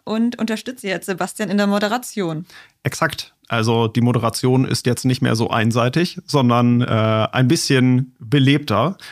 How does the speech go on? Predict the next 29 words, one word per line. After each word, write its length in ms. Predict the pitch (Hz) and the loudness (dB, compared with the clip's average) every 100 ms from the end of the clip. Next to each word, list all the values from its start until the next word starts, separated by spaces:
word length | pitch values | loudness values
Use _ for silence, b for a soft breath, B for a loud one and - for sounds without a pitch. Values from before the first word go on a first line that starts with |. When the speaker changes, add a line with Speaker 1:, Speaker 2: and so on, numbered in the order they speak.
| B | B
Speaker 2:
Aber 180 | 143 147 | 0 2
das 160 | 147 - | 0 -2
ist 140 | - | 0
nicht 320 | 156 - - | 0 -2 -6
die 220 | - 123 127 | -4 -2 0
einzige 440 | 165 233 107 101 | 0 0 0 0
Änderung, 580 | 107 104 113 110 135 185 b b | 0 0 0 0 -2 -4 b b
sondern 600 | - 110 123 220 247 - b | -4 -2 0 -2 -4 -10 b
Speaker 1:
Unter 240 | 214 214 | -6 -4
anderem 400 | 190 214 226 214 | -2 -2 0 -2
bringen 220 | 202 220 254 | -2 -2 0
unsere 280 | 269 247 | -2 -2
Gäste 560 | 220 220 - - - - | -4 -6 -6 -8 -8 -8
ganz 180 | - 247 | -6 -6
passend 320 | - 269 254 | -4 -4 -2
zum 160 | 247 226 | -2 -4
Feierabend 600 | - 240 208 180 202 208 | 0 0 2 0 -2 -2
ihr 120 | 202 | -2
Lieblingsgetränk 880 | 202 302 196 196 160 - 165 175 - | -2 -2 -4 -6 -10 -10 -10 -8 -4
mit. 340 | 202 262 - B B B B B | -2 -2 -8 B B B B B
Und 320 | 233 233 233 | -2 0 0
dann 140 | 220 | -2
können 180 | 214 247 | -2 0
wir 100 | 240 | 2
einmal 240 | - 254 294 | 0 0 -4
zusammen 300 | - 202 - | -6 -6 -4
anstoßen 460 | 233 - 170 170 | -4 -6 -8 -8
im 100 | 170 | -10
Podcast. 680 | 165 175 - 214 269 - | -8 -12 -8 -6 -6 -8